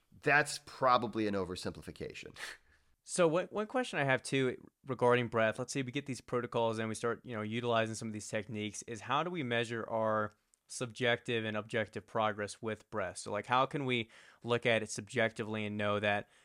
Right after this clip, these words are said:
Speaker 2: we are feeling or experiencing better, or is there an objective way we can also look at, uh, the progress that we're making from utilizing these techniques?
Speaker 1: So most of it, it will be a subjective thing.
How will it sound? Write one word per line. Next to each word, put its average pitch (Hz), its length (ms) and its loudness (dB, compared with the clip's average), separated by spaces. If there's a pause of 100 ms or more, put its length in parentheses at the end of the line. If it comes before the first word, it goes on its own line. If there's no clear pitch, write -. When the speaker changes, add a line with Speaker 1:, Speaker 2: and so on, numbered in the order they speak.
(160)
Speaker 2:
we 107 160 0
are 107 180 4
feeling 110 380 0
or 104 100 0
experiencing 107 640 -6
better, 104 460 2 (100)
or 117 160 0
is 113 160 -4
there 110 100 0
an 107 80 -2
objective 120 540 0
way 107 160 0
we 107 120 -4
can 104 140 -6
also 104 240 -6
look 101 300 -6
at, 104 260 0 (340)
uh, 98 200 -2
the 98 80 -12
progress 107 560 0
that 90 180 -8
we're 107 80 -8
making 101 440 -8
from 101 360 -6
utilizing 98 520 -6
these - 120 -16
techniques? - 540 -16 (960)
Speaker 1:
So - 180 2
most 151 380 6
of 123 100 2
it, 127 100 2
it 117 100 0
will 123 200 6
be 110 160 0
a 101 60 0
subjective 90 580 -2
thing. 71 320 -6